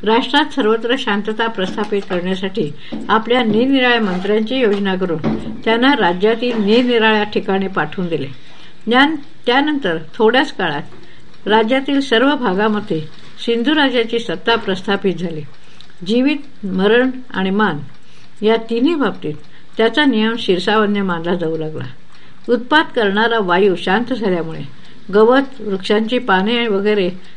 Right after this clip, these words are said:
पदार्थांचे भ्रमण बंद पडते, त्याप्रमाणे सिंधू राजाची राजसत्ता दृढमूल आणि स्थिर झाल्यामुळे देशातील बंडाळ्या, दरोडे वगैरे उपद्रवांना स्वाभाविकपणे आळा बसला. क्षीरसमुद्रातून मंदर पर्वत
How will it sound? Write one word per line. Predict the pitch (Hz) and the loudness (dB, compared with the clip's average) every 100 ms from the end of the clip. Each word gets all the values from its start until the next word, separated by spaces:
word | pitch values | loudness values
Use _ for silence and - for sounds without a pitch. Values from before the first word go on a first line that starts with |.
| - | -4
पदार्थांचे | 226 226 269 277 285 269 | 2 4 4 2 0 0
भ्रमण | 240 202 185 226 | 0 0 0 0
बंद | 202 180 208 | 0 -2 0
पडते, | 220 214 202 190 | 0 0 -2 -2
त्याप्रमाणे | 190 220 208 185 165 165 - - - - | -2 -2 -2 -2 -4 -6 -10 -12 -12 -6
सिंधू | 247 233 254 | -2 0 2
राजाची | 320 285 247 247 233 | 2 2 2 0 0
राजसत्ता | 190 175 220 233 220 - 190 185 - - - | 2 2 2 -2 -4 -2 -2 -4 -8 -12 -6
दृढमूल | 185 220 254 285 240 208 | 0 4 4 4 4 2
आणि | 185 190 | 2 -2
स्थिर | 190 - 233 262 | -2 0 2 2
झाल्यामुळे | 240 160 160 160 156 - - - - | 0 -2 -2 -6 -8 -10 -12 -12 -2
देशातील | 185 214 240 269 269 254 | 6 6 6 0 0 0
बंडाळ्या, | 196 180 190 196 185 - - | 0 0 2 0 0 -6 -8
दरोडे | 185 202 208 214 170 - - - - | 0 4 4 4 0 -4 -10 -12 0
वगैरे | 214 269 302 | 2 4 2
उपद्रवांना | 247 185 226 220 220 202 202 | 2 2 0 2 2 2 0
स्वाभाविकपणे | 202 180 165 202 220 220 190 170 165 - - | -2 -2 0 2 2 2 -2 -2 -6 -10 -4
आळा | 185 190 202 | 2 2 2
बसला. | 156 151 147 151 - - - - - - | 0 -6 -8 -10 -10 -12 -12 -12 -12 -8
क्षीरसमुद्रातून | - 262 302 320 320 294 277 262 220 214 - - - | 0 2 4 2 0 0 0 2 0 -2 -6 -10 -2
मंदर | 214 233 277 | 0 2 0
पर्वत | 294 262 254 | 2 0 2